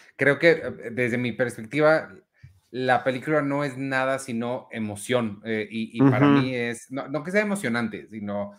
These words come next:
Speaker 1: que
Speaker 2: Sí, sí,
Speaker 1: pa-,
Speaker 2: sí,
Speaker 1: para mí sí
Speaker 2: emocional.
Speaker 1: fue emocional,
Speaker 2: Emocional.
Speaker 1: ajá, y la empatía que sien-, que, que yo al menos sentí hasta esta niña sí fue muy fuerte. O sea, creo que es una película que deja la narrativa de lado para enfocarse en las atmósferas y en las
Speaker 2: N-,
Speaker 1: sensaciones,
Speaker 2: no
Speaker 1: y
Speaker 2: significa que no la entienda.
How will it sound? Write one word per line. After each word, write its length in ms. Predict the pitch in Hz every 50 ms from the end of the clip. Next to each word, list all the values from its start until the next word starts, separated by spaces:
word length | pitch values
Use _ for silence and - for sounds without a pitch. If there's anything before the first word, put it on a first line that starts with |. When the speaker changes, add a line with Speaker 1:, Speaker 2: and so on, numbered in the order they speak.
| _ _ _ _
Speaker 1:
que 220 | - 120 117 - _ _
Speaker 2:
Sí, 180 | - 175 190 185
sí, 80 | 196
Speaker 1:
pa-, 60 | 185 180
Speaker 2:
sí, 60 | 185
Speaker 1:
para 60 | 175 -
mí 40 | 143
sí 40 | 139
Speaker 2:
emocional. 480 | 147 151 135 147 165 170 175 165 135 -
Speaker 1:
fue 120 | 143 139 139 - _ _ _ _
emocional, 240 | 120 113 110 113 110
Speaker 2:
Emocional. 420 | 123 127 127 123 135 135 117 101 127
Speaker 1:
ajá, 360 | 117 - 127 135 139 - - - - - _ -
y 140 | 131 127 120
la 120 | 120 117
empatía 540 | 113 110 104 117 117 117 - 123 139 143 143
que 100 | - 151
sien-, 360 | 147 - 135 131 123 117 113 _
que, 200 | _ 113 110 98 101
que 140 | - 101 92
yo 200 | - 110 123 143
al 60 | 143
menos 220 | 131 131 135 135 -
sentí 220 | 123 104 107 123
hasta 160 | 117 117 131
esta 160 | 120 - 131
niña 320 | 123 120 117 117 120 123 120
sí 200 | - - 113 110
fue 440 | - - 120 117 117 117 110 - _ _ _ _ _ _ _ _ _ _
muy 260 | 113 113 123 127 117
fuerte. 240 | 123 131 117 113 120
O 40 | 120
sea, 160 | - 120 -
creo 200 | - 135 127 -
que 300 | 143 147 143 135 113 - _ _ _ _ _ _ _ _ _ _ _ _ _ _
es 220 | 123 123 123 110
una 140 | 135 139 135
película 300 | 110 123 127 - 135 123
que 80 | 120 123
deja 280 | 113 123 120 - 135 139
la 140 | 135 127
narrativa 640 | 117 117 120 113 - 107 107 - - 120 127 131 131
de 80 | 123
lado 340 | 113 113 113 117 127 131 123
para 200 | - 117 107 107
enfocarse 840 | 104 101 101 110 107 - _ 120 117 117 117 110 - 127 123 117 113
en 120 | 117 107
las 180 | 104 98 101 104
atmósferas 640 | 104 95 104 110 113 113 110 - 127 120 117 113 -
y 20 | 110
en 60 | 101
las 160 | 95 92 -
Speaker 2:
N-, 100 | - 156
Speaker 1:
sensaciones, 760 | - - 95 90 - - 117 113 113 117 143 175 - - _ _ -
Speaker 2:
no 220 | 151 156 185 220
Speaker 1:
y 40 | 220
Speaker 2:
significa 540 | - 294 262 254 233 175 - 220 226 233 233
que 100 | 185 165
no 220 | 160 175 190 208
la 120 | 208 202 208
entienda. 720 | 202 196 190 196 208 208 220 226 208 185 147 117 - -